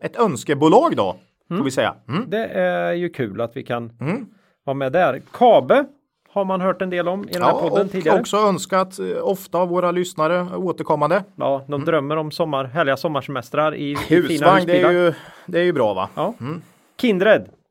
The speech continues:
Speaker 1: Kindred.
Speaker 2: Mm.
Speaker 1: Något
Speaker 2: Det kan
Speaker 1: bet-,
Speaker 2: bli ett,
Speaker 1: ett
Speaker 2: smär-, ett
Speaker 1: bettingbolag.
Speaker 2: smärtsamt, smärtsamt samtal om Kindred.
Speaker 1: <laughs> Ja.
Speaker 2: En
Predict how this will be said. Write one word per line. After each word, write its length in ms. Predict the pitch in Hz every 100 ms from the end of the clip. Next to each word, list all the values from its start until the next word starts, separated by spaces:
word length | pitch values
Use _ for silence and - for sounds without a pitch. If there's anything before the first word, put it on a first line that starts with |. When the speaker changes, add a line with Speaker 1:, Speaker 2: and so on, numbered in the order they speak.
| _ -
Speaker 1:
Kindred. 460 | 220 139 127 104 92 _ -
Speaker 2:
Mm. 200 | 151 214
Speaker 1:
Något 240 | 185 165
Speaker 2:
Det 80 | 185
kan 100 | 190
Speaker 1:
bet-, 140 | 185
Speaker 2:
bli 120 | 190 185
ett, 120 | 165 -
Speaker 1:
ett 160 | 185 175
Speaker 2:
smär-, 80 | 202
ett 140 | 220
Speaker 1:
bettingbolag. 280 | 180 165 160
Speaker 2:
smärtsamt, 520 | 214 196 - 208 180 - -
smärtsamt 600 | - 185 190 - 165 160
samtal 340 | 165 151 139 135
om 100 | 139
Kindred. 360 | 143 127 208 - - - 202 -
Speaker 1:
<laughs> 460 | 185 185 185 180
Ja. 260 | 165 156 180
Speaker 2:
En 120 | -